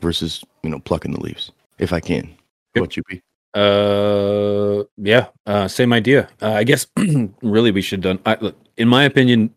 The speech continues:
Speaker 2: understanding the definition of defoliating and then just removing leaves is a good distinction to make. Um,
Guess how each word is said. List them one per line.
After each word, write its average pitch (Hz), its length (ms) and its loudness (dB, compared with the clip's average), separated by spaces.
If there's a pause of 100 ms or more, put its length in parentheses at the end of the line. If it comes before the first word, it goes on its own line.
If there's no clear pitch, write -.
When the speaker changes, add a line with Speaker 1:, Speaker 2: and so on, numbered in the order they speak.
Speaker 2:
understanding 110 480 0
the 98 80 0
definition 101 480 2
of 92 100 -6
defoliating 104 720 0 (580)
and 110 160 4
then 98 140 2
just 101 180 -2
removing 101 480 0
leaves 113 480 0
is 113 120 -4
a 113 60 2
good 110 260 0
distinction 117 520 -2
to 117 60 -2
make. 123 340 -2 (160)
Um, 90 560 0